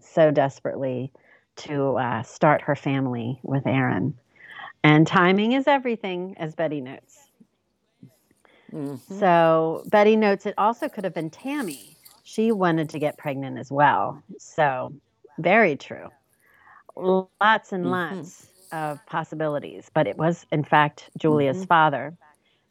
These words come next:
Speaker 1: Gabriel was surprised, and then, uh, looking at Gabriel,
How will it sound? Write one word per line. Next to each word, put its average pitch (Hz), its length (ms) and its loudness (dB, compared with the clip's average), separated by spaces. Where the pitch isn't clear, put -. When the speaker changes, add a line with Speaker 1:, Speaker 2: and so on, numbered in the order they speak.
Speaker 1:
Gabriel 156 360 -4
was 180 120 -4
surprised, 180 840 -2
and 160 200 -4
then, 170 360 -4
uh, 139 240 -2
looking 143 320 -2
at - 100 -6
Gabriel, 151 640 0